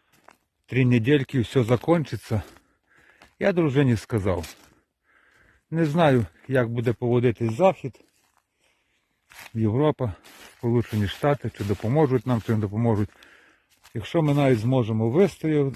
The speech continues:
вистояти, то ця війна надовго». Це були мої слова на самому початку повномасштабного вторгнення. Тому що цей диявол, він не зупиниться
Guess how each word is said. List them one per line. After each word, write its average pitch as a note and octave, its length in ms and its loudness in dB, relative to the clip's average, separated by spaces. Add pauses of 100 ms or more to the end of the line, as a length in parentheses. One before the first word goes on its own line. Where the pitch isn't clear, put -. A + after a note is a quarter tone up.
вистояти, D3 760 0 (1500)
то C3+ 140 -2
ця F#3+ 240 4
війна C#3+ 340 2
надовго». F2+ 560 0 (1400)
Це C#3 180 0
були B2 240 0
мої A#2 240 2
слова C#3 460 -2 (240)
на A2+ 120 -10
самому A#2+ 380 -2
початку G2+ 600 -4 (1300)
повномасштабного G#2 920 0
вторгнення. D#2+ 580 -6 (1120)
Тому B2+ 280 0
що A#2 160 -4
цей A#2 220 2
диявол, A#2 480 2
він A#2 160 2
не A2 100 2
зупиниться C#3+ 680 -2